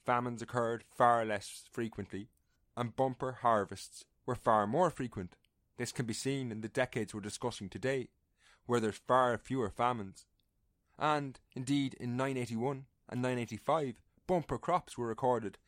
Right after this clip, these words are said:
in the Annals of Ulster and the Annals of Innisfallen. These prolific crops would have been a great occasion, as people could rejoice in the surety of not only surviving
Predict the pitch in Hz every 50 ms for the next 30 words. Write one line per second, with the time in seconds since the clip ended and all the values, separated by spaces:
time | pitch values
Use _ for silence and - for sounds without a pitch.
0 | _ _ _ - 135 131 127 - 131 135 123 117 113 117 110 95 131 147 143 -
1 | - 123 104 98 - _ _ _ - 120 113 107 110 - 110 123 117 113 107 101
2 | - - 95 95 110 107 104 - - - 123 131 127 117 107 101 - _ _ _
3 | _ _ _ _ - 214 214 208 - - 220 208 202 190 - 202 - - - 147
4 | 123 123 - - - - - _ _ - 147 151 147 - 160 147 143 127 107 -
5 | - 147 151 143 147 143 - 139 - - 135 127 127 131 123 - 110 95 90 -
6 | _ _ _ _ _ _ - 139 147 - - 170 165 - - 160 170 156 - -
7 | 180 160 156 156 147 - 156 147 135 123 120 - - - 117 127 120 - - 160
8 | 156 143 131 110 120 104 98 _ _ _ - - _ 131 131 131 147 151 139 143
9 | 147 151 147 143 - - 127 139 135 135 135 113 113 101 98